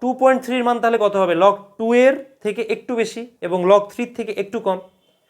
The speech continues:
তাহলে তুমি ওয়ান এর সাথে যদি পয়েন্ট থ্রি যোগ করো, তাহলে ওয়ান পয়েন্ট থ্রি এর কাছাকাছি পাবা।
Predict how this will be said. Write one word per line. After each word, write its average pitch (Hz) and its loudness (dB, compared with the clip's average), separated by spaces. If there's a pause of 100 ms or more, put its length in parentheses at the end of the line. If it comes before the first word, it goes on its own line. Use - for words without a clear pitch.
(180)
তাহলে 180 -8
তুমি 208 0
ওয়ান 190 4
এর 226 2
সাথে 226 -2
যদি 214 -4
পয়েন্ট 202 0
থ্রি 208 -8
যোগ 185 -4
করো, 202 -2
তাহলে 196 -2
ওয়ান 165 2
পয়েন্ট 175 -4
থ্রি 196 -4
এর 214 -4
কাছাকাছি 175 -2
পাবা। 131 -6